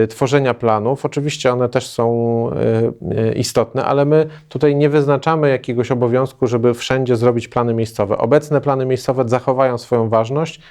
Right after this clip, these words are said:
My tworzymy nowe przepisy, dzięki którym będzie można plany miejscowe łatwiej przygotowywać, ale, y, raczej koszt nie powinien tutaj rosnąć. Y, co będzie kosztowne, to będzie,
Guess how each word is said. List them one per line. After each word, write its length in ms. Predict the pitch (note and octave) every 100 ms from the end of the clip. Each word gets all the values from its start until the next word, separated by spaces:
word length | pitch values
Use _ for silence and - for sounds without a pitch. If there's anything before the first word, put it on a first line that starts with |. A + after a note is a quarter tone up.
| -
My 140 | D#3 D3
tworzymy 520 | D3+ - C#3 D3+ D3
nowe 220 | C#3+ C#3
przepisy, 440 | C#3+ C#3+ D3 C#3+ B2+
dzięki 280 | C3 B2
którym 220 | A#2+ C#3 C3+
będzie 220 | B2 C3
można 240 | C3 B2+
plany 260 | A#2+ B2+ B2+
miejscowe 380 | A#2+ A#2+ A#2+ B2
łatwiej 400 | C3 - A2+ A2
przygotowywać, 760 | - A#2 A2 A2+ G#2+ E3+ - - - - -
ale, 320 | - D#3 E3+ -
y, 40 | - D3+ D3+ -
raczej 340 | D3 D#3 D#3
koszt 300 | D3+ D3+ -
nie 100 | D3
powinien 440 | C#3+ C3 C#3 C3+ C3
tutaj 280 | - C3
rosnąć. 400 | A#2 G#2 - A2 - - - - -
Y, 220 | C3+ B2+
co 180 | A#2+ G3
będzie 260 | F#3+ F3+ E3+
kosztowne, 500 | D3 - C#3 D3+ D#3
to 120 | D3
będzie, 540 | C3+ C#3 C3+ C#3 C#3